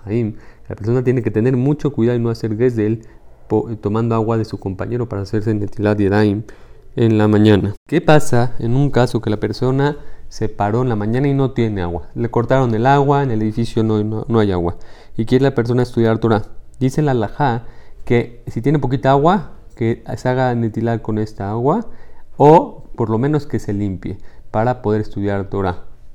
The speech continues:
Y no dejar de estudiar Torah por no hacerse netilat yadayim.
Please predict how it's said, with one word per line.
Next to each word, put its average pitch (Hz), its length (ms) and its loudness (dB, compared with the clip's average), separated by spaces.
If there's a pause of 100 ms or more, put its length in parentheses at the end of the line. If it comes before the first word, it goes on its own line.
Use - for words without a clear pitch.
(180)
Y 110 120 -4
no 123 260 4
dejar 117 240 2
de 120 60 2
estudiar 117 280 0
Torah 127 340 2
por 110 160 0
no 110 80 2
hacerse 110 380 -2
netilat 101 440 0
yadayim. 95 320 0